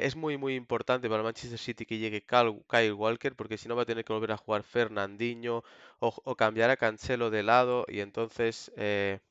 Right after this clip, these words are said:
ahí Vinicius puede hacer mucho daño. Rubén Díaz y Lep-, y Laporte de centrales y Joao Cancelo en lateral izquierdo.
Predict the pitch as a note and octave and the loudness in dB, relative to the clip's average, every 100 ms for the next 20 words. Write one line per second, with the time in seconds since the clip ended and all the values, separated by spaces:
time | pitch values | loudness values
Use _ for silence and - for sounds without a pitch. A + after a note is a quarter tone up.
0 | _ - A2 A#2 A2 A2+ - - A2 G2+ | _ -4 -2 0 -2 -6 -10 -4 -4 -2
1 | G#2 G#2+ B2 - G#2 A2 C3+ F3 _ _ | -6 -8 -10 -4 -2 -2 -4 -8 _ _
2 | - - _ - C3 D3 C#3 B2+ A2+ A#2+ | -20 -20 _ -4 2 2 4 4 4 2
3 | A2+ - - A#2+ A2+ A#2+ G#2+ A#2+ B2+ A2 | 0 -2 -2 2 2 2 2 2 0 -2
4 | G#2+ A2+ A#2+ A#2+ - A#2 A2 A2+ A2 - | 2 4 4 0 -2 -2 0 2 2 0
5 | G2 G2 A2+ A2+ A2+ A2+ G#2 G2+ G2+ G#2 | -4 -2 -2 0 -2 -2 -2 -2 2 2
6 | G2+ - A2 G2 F#2+ | 2 -2 -4 -2 -4